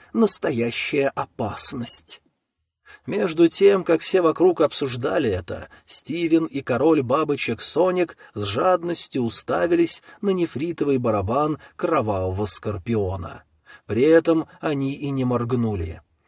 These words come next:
Мутантный нефритовый барабан был исключительной редкостью и встречался не чаще, чем раз в десять тысяч лет.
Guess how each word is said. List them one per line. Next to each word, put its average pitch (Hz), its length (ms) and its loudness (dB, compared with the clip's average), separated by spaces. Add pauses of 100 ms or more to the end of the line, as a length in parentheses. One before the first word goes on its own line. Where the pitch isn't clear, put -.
(160)
Мутантный 190 680 -2
нефритовый 170 600 2
барабан 143 580 2 (180)
был 170 420 2
исключительной 156 1080 -2
редкостью - 840 -4 (160)
и 143 100 -4
встречался 123 800 -2
не 107 140 -4
чаще, - 680 -6 (180)
чем 117 300 -2
раз 131 460 -4 (120)
в 98 140 -6
десять 151 640 -4
тысяч 165 480 -8
лет. 104 360 -4